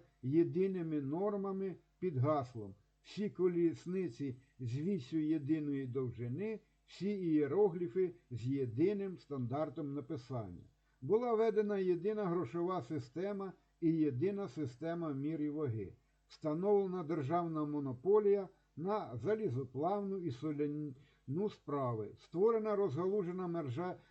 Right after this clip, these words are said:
мережа державних майстерень, де виготовлялися необхідні ремісничі вироби і озброєння.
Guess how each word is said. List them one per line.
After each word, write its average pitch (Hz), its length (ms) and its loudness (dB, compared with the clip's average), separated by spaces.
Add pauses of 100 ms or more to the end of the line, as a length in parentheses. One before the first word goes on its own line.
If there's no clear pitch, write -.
(100)
мережа 170 580 0
державних 156 720 0
майстерень, 170 800 -2 (260)
де 156 260 0
виготовлялися 180 920 2
необхідні 175 640 -2
ремісничі 151 720 -4
вироби 175 480 0
і 160 220 4
озброєння. 127 840 0